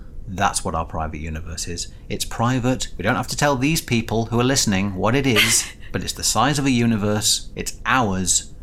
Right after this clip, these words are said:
Speaker 1: and it's private.
Speaker 2: So
Speaker 1: Come
Speaker 2: that's
Speaker 1: on. It's like infinite holodeck.
Speaker 2: So that's gotta stay.
Speaker 1: How can it possibly be a no?
Speaker 2: <laughs> It's gotta stay.
Speaker 1: Yeah, it's a universe-sized realm where the laws of physics themselves are your choice.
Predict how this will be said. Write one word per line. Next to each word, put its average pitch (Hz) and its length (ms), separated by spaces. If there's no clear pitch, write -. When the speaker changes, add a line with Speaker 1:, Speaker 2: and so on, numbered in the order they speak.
Speaker 1:
and - 120
it's - 140
private. - 680
Speaker 2:
So - 240
Speaker 1:
Come 196 80
Speaker 2:
that's - 460
Speaker 1:
on. 202 40
It's - 140
like 92 200
infinite 113 440
holodeck. - 760
Speaker 2:
So - 220
that's 196 280
gotta 208 300
stay. - 500
Speaker 1:
How 104 200
can 92 140
it - 120
possibly 87 460
be 80 100
a 82 80
no? 78 280
Speaker 2:
<laughs> - 220
It's - 120
gotta - 240
stay. - 300
Speaker 1:
Yeah, 80 260
it's - 120
a 104 40
universe-sized 135 680
realm 104 560
where 101 140
the 95 80
laws 113 380
of 98 100
physics 113 520
themselves 85 880
are 85 120
your 85 520
choice. - 680